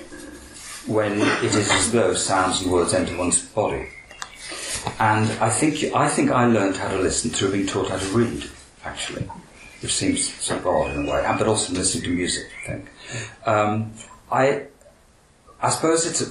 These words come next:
for me, and this could be entirely me, teaching someone to listen would be, would be a bit like imagining how you teach someone to dream. I don't know what you'd do. That isn't to say you couldn't teach someone to listen, but I couldn't. I f-, I,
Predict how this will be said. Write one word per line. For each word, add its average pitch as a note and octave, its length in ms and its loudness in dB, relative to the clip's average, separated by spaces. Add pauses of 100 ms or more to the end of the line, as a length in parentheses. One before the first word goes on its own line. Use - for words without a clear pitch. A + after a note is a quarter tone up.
for B2 60 6
me, B2+ 500 4
and A2+ 120 0
this A2 220 2
could - 180 -4
be F#2+ 140 4
entirely G2 460 2
me, C#2+ 300 0 (640)
teaching D#3+ 320 2
someone D3 240 4
to B2 80 4
listen A2+ 360 4
would - 80 -10
be, A2+ 200 4
would A2+ 380 -2
be A#2+ 100 6
a - 20 -2
bit - 140 0
like A#2+ 300 -4 (180)
imagining A2 400 4
how G#2+ 140 2
you G#2+ 160 0
teach - 220 -2
someone G2+ 220 -4
to A2 80 -4
dream. - 540 0 (1040)
I G#2+ 80 2
don't A#2 180 6
know A#2 60 4
what G#2+ 260 -2
you'd A2 140 -6
do. F2 320 2 (420)
That G#2+ 180 2
isn't C3+ 220 4
to - 60 2
say G2 340 2
you A2+ 140 0
couldn't A2+ 180 4
teach - 160 -6
someone D#2+ 220 -2
to E2 60 -6
listen, - 280 -4 (140)
but A2+ 100 2
I A2 140 4
couldn't. - 400 -6 (960)
I G#2 60 2
f-, - 220 -2
I, F#2+ 200 2